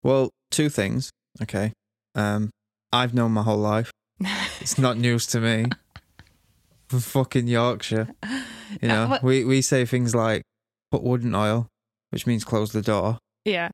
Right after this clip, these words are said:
Speaker 1: Yeah, we,
Speaker 2: But
Speaker 1: we
Speaker 2: it's
Speaker 1: And the second point, you're Irish.
Speaker 2: Mm-hmm.
Speaker 1: You speak way too
Speaker 2: <clears throat>
Speaker 1: fast.
Speaker 2: I, I, yeah, I know I speak fast, but, uh, right. Like, every second word out of my mouth is fuck.
Speaker 1: <laughs>
Speaker 2: <laughs> I was aware of that.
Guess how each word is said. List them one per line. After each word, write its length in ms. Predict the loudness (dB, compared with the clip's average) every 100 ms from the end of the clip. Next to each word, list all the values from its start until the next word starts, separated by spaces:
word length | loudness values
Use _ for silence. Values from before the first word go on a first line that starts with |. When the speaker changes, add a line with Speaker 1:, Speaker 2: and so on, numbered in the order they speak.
| -14 _ _ _ _ _ _ -4
Speaker 1:
Yeah, 240 | -2 -2 -2
we, 100 | 2
Speaker 2:
But 100 | 2
Speaker 1:
we 340 | 4 4 2 -2 -10 _ _
Speaker 2:
it's 420 | -12 -12 -20 -20 -20 _ _ _ _ -2
Speaker 1:
And 440 | 2 2 2 0 -4 -2
the 80 | 0
second 400 | 0 -2 -2 0
point, 320 | 0 0 -2 _ _ _ -4
you're 200 | 0 2
Irish. 500 | 2 2 0 -6 -12 -18 _ _
Speaker 2:
Mm-hmm. 280 | -2 -2 -4 -10 _
Speaker 1:
You 80 | -8
speak 320 | -2 -2 0
way 160 | 0 0
too 200 | 2 2
Speaker 2:
<clears throat> 120 | 2
Speaker 1:
fast. 360 | 0 -2 -8 -14 -10 -4
Speaker 2:
I, 80 |
I, 120 | 0 0
yeah, 180 | 0
I 40 | 0
know 140 | -2
I 60 | -4
speak 260 | -6 -8
fast, 480 | -4 -4 -4 -6 -10 -8
but, 160 | -8 -6
uh, 120 | -8 -2
right. 200 | -2 -4 _ _ _ _
Like, 100 | 0
every 220 | 0 0 0
second 560 | 0 0 0 -2 -2
word 240 | 0 -2 -2
out 100 | -2
of 60 |
my 60 | -2
mouth 220 | -2 -4
is 100 | -6
fuck. 420 | -8 -6 -6 -8 -18 _
Speaker 1:
<laughs> 60 |
Speaker 2:
<laughs> 80 | -8 -6 -6 -4 -2 0 -2 -4 -4 -6 -6 -4 0
I 80 | 2
was 120 | 2
aware 280 | 2 2 0
of 100 | -2
that. 240 | -2